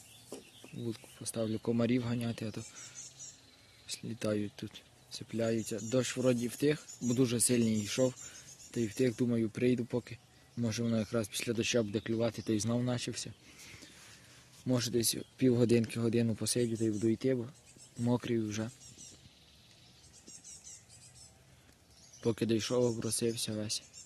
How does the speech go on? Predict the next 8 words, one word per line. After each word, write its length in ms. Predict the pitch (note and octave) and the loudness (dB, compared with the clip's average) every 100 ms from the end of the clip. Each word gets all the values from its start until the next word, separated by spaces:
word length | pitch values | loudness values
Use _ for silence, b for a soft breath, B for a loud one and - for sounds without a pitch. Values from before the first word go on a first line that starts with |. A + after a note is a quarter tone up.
| - - - - - - b b b b - | -18 -18 -18 -20 -20 -20 b b b b -4
Може, 260 | B2+ A#2 A2+ | 0 0 -2
ще 140 | A#2+ | -6
пташка 420 | - - B2 C3 | -2 -2 0 -2
трохи 320 | A2+ A#2+ - | -4 -4 -4
його 140 | A#2+ A2+ | -4 -4
та 140 | - - - - | -8 -12 -18 -20
полякала, 640 | - A2 A2 - A#2 A#2 | -4 -2 -2 -2 -2 -2
що 120 | A2 | -4